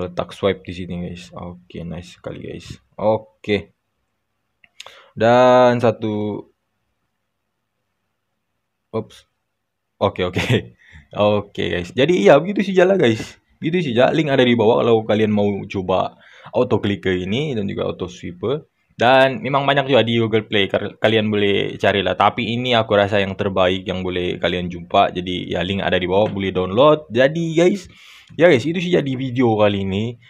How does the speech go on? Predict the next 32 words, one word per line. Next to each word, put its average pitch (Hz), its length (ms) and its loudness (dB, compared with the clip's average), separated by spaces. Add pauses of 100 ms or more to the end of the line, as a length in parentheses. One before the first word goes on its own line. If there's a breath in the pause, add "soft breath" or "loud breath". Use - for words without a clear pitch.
(140 soft breath)
Aku 113 160 0
mau 117 160 0
buat 104 320 2
challenge 104 400 -2 (160)
selama 98 480 2
tiga 95 320 -2
puluh 98 160 -6
hari 98 240 -4
dan 98 160 0
tengok 92 480 -4
apa 110 320 -2
yang 104 80 -4
kita 90 240 -4
dapat, 90 400 0
ap-, - 320 -2
berapa 95 480 0
yang 92 80 -10
kita 90 160 -10
boleh 90 240 -12
dapat. - 640 2
Kalau 113 320 4
cara 113 240 6
ini 107 240 2
berkesan, 104 640 0
mungkin 107 560 -2
di 101 80 -6
season 107 400 -2
hadapan 104 720 4
aku - 320 -2
akan 92 240 -2
buat 90 320 -2
lagi. 98 480 -4